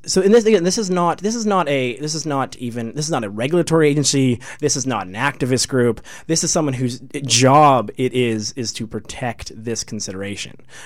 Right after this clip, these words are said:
uh, of the, the, the, the intentions of these individuals. This is like, you know, this is the most pro version of this that could be made. And so, uh, and then this is where I, I, I s-, this is where I, I, I, it switches a little bit and why I, beg-, I opened this segment talking about the importance of media.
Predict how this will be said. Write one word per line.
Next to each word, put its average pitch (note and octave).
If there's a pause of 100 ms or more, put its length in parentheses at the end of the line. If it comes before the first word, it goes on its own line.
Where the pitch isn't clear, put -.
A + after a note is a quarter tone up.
uh, A#2
of A#2+
the, B2
the, A#2
the, A2+
the A#2
intentions A2
of G#2+
these A2
individuals. G#2
This B2
is A#2
like, G#2
you A2+
know, F2+
this C#3+
is C#3+
the B2+
most D3
pro D#3+
version B2+
of A2+
this A2
that F#2+
could F#2
be F#2+
made. G2 (960)
And C#3+
so, C#3+ (1120)
uh, C#3
and D3+
then D#3+
this A#3+
is A#3
where E3+
I, C#3
I, C3
I B2
s-, -
this D#3
is D#3+
where D#3
I, A#2+
I, A#2+
I, A2+
it A2+
switches D3+
a -
little A2
bit G2+
and A2+
why A#2+
I, A2
beg-, B2
I A#2+
opened D3
this A2
segment G#2
talking A2+
about G2+
the F#2
importance F#2+
of F#2
media. G#2